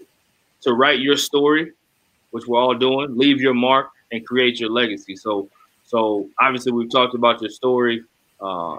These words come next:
your mark and your legacy have a lot to do with it, but I wanna specifically focus on the mark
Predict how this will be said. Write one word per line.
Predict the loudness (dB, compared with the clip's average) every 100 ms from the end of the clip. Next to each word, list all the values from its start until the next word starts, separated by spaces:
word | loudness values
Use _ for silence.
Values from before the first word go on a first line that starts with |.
| -10
your | -4 -4
mark | 2 4 2 0
and | -6
your | -2
legacy | 0 0 0 -6 0
have | 0
a | 2
lot | 0 0
to | -2
do | -2
with | -2 -2
it, | -2
but | 0
I |
wanna | 2 0 0
specifically | -4 -14 -4 -2 -2 -4
focus | -2 -2 -2
on | -4 -4
the |
mark | -2 0 0